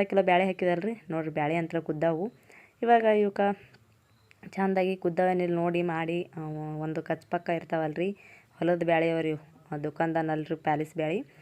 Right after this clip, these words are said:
ಹೊಲದ ಬ್ಯಾಳಿ ಅಂತೇಳಿ ಚಂದ ನೋಡಿ ಮಾಡಿಕೆರೆ, ಆ, ನೀರು ಬಸೋದು ಮಾಡಿ, ಆ, ತೆಗ್ದಿಟ್ಕೊತೀನಿ ರೀ ಫ್ರೆಂಡ್ಸ. ಆ, ಇವಾಗ ನೀರು ಬಸೋದು ಇಟ್ಕೊಂಡು ನೋಡ್ರಿ, ಈ ಕಡೆ ಇಲ್ಲಿ ನೋಡ್ರಿ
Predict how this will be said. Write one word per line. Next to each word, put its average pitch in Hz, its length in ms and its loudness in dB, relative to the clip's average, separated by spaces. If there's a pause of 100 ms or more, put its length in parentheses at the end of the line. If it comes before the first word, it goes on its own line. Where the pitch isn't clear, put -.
(380)
ಹೊಲದ 202 180 2
ಬ್ಯಾಳಿ 185 220 6
ಅಂತೇಳಿ 185 380 2
ಚಂದ 180 320 -2
ನೋಡಿ 175 320 2
ಮಾಡಿಕೆರೆ, 170 640 0
ಆ, 156 360 -6
ನೀರು 160 320 2
ಬಸೋದು 160 480 -4
ಮಾಡಿ, 156 440 -4 (400)
ಆ, 156 160 -4
ತೆಗ್ದಿಟ್ಕೊತೀನಿ 156 720 -4
ರೀ 160 100 -12
ಫ್ರೆಂಡ್ಸ. 156 400 -8 (680)
ಆ, 185 40 -2 (260)
ಇವಾಗ 185 300 0
ನೀರು 185 220 0
ಬಸೋದು 175 300 -2
ಇಟ್ಕೊಂಡು 170 320 -2
ನೋಡ್ರಿ, 170 400 -2
ಈ 175 160 -6
ಕಡೆ 156 400 -4
ಇಲ್ಲಿ 151 120 -6
ನೋಡ್ರಿ 151 280 -6